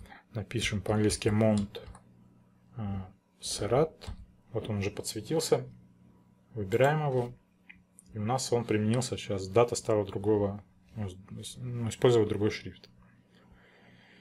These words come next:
Идем далее. Следующая, а, надпись у нас получается заголовок. Это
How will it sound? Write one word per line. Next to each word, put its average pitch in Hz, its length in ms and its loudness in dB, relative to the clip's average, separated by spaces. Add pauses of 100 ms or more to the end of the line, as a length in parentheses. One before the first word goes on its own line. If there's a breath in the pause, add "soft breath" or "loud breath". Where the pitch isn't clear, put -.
(960 soft breath)
Идем 131 280 4
далее. 104 300 6
Следующая, 123 640 0 (320)
а, 104 220 -6
надпись 139 560 -4
у 101 80 -8
нас 123 260 -2
получается 117 460 0
заголовок. 101 640 2 (1300 soft breath)
Это 117 560 0